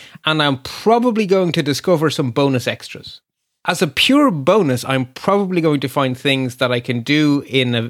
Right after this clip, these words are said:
a spatial O S that I can't do anywhere else, and I'm going to love them. I have no idea what they are.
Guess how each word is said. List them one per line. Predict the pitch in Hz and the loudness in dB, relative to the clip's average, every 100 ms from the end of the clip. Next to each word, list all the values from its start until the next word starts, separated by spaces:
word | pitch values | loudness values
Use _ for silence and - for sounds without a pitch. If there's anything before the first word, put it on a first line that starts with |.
| - | -8
a | |
spatial | 123 - 226 - 139 | -6 0 0 2 2
O | 117 | 2
S | 123 | 0
that | 131 | -2
I | 120 | -2
can't | - - 151 156 - | -4 -6 -4 -4 -4
do | 147 | 0
anywhere | 135 123 131 | 0 0 0
else, | 151 | 0
and | 151 | 0
I'm | 143 | 2
going | 160 143 | 2 2
to | |
love | 143 143 123 | 2 2 0
them. | 117 110 _ _ - | -6 -8 _ _ -2
I | |
have | 254 262 | 0 0
no | 214 180 160 156 135 | 0 0 2 2 2
idea | 120 107 | 0 -4
what | 110 120 | -2 2
they | 120 | 2
are. | 113 180 | 2 -2